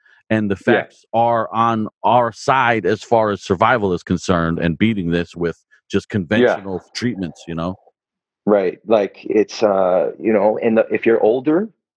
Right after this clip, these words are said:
Speaker 2: if you're, s-, you know, those older types, yeah, like, if you're pushing eighty, it seems to be attacking those people. And, and, and we know people who, everybody knows people who,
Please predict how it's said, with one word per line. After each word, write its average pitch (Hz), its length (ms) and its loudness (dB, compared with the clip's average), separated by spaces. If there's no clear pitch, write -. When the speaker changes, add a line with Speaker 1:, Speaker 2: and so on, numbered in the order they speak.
Speaker 2:
if 113 180 0
you're, 113 120 0
s-, - 200 -8
you - 120 2
know, 104 240 2
those 101 180 2
older 113 220 2
types, 139 360 0
yeah, - 320 2
like, 95 360 2
if - 180 0
you're 101 220 4
pushing 107 460 0
eighty, 147 420 2
it - 160 0
seems 110 240 2
to 117 120 0
be 113 120 4
attacking 107 640 0
those 104 220 4
people. - 320 0
And, 107 220 2
and, 120 240 2
and 143 180 2
we 196 80 2
know 214 140 4
people 214 240 0
who, 120 180 2
everybody 208 400 2
knows 175 240 2
people 135 240 -2
who, 123 240 -2